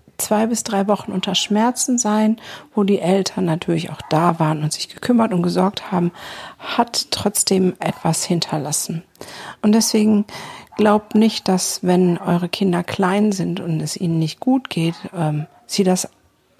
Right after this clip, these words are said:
alles einfach irgendwie schaffen. Natürlich schaffen sie das. Aber die Frage ist, müssen sie das schaffen? Oder gibt es vielleicht doch die Lösung, zu Hause zu bleiben und einen Wohlfühltag mit dem Kind einzulegen, ein bisschen zu kuscheln,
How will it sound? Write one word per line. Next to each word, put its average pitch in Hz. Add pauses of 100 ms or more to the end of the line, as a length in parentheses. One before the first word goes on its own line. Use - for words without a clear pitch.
alles 208
einfach 190
irgendwie 185
schaffen. 208
Natürlich 233 (360)
schaffen -
sie 185
das. - (440)
Aber 190
die 185
Frage 185
ist, -
müssen 240
sie 220
das 185
schaffen? 160
Oder 185
gibt 180
es -
vielleicht 165
doch 127 (420)
die 226
Lösung, 220
zu -
Hause 220
zu -
bleiben 170
und 175
einen 165 (420)
Wohlfühltag 185
mit 180
dem 180
Kind -
einzulegen, 170
ein 165
bisschen 185
zu -
kuscheln, 175